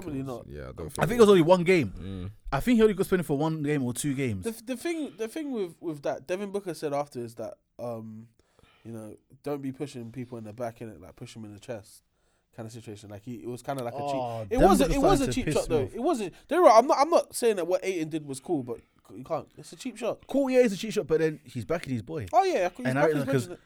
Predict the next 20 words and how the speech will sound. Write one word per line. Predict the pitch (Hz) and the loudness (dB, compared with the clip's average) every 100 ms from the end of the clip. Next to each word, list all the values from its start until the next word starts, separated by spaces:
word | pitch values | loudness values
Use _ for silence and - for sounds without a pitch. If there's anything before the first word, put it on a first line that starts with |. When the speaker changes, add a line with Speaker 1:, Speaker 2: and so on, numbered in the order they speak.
| - | -6
Speaker 3:
the | 175 | -4
Speaker 1:
yeah. | |
Speaker 3:
thing | 143 208 | 0 0
is, | 143 127 | -2 -4
it's | 127 | -4
not | 208 | -4
even | 185 156 | -4 -4
like, | 147 139 - _ _ _ | -4 -6 -10 _ _ _
if | 208 208 | -2 -2
it's | 180 | -4
a | |
thing | 170 160 | -4 -4
where | 135 131 127 _ _ _ | -4 -4 -8 _ _ _
Ayton | - 160 156 147 147 _ _ _ _ _ _ _ - | -8 -6 -6 -10 -14 _ _ _ _ _ _ _ 0
blocked | 147 - - | 2 2 -2
Reeves | 131 127 117 127 - | -6 -4 -4 -4 -10
and | 117 | -10
he | 123 | -8
was, | 110 | -6
like, | 113 | -10